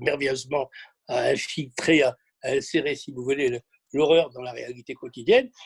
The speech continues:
Et Dan Brown, ce qu'il y a de formidable, c'est qu'il, euh, joue un peu sur l'érudition. Il mélange à la fois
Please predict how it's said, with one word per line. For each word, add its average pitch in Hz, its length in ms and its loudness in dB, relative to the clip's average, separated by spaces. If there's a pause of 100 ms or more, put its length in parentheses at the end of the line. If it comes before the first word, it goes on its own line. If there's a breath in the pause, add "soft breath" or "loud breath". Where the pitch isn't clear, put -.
Et 160 80 4
Dan 185 220 4
Brown, 285 260 2
ce - 120 -20
qu'il 180 100 -8
y 147 40 -8
a - 20 -20
de - 60 -20
formidable, 165 420 -10
c'est - 320 -14
qu'il, 180 680 -4
euh, 175 260 2
joue 202 460 -8
un 180 120 -4
peu 262 160 -8
sur - 220 -8
l'érudition. 190 580 -2 (340)
Il 175 120 -6
mélange 214 340 4
à 190 60 2
la 196 100 2
fois 190 380 -2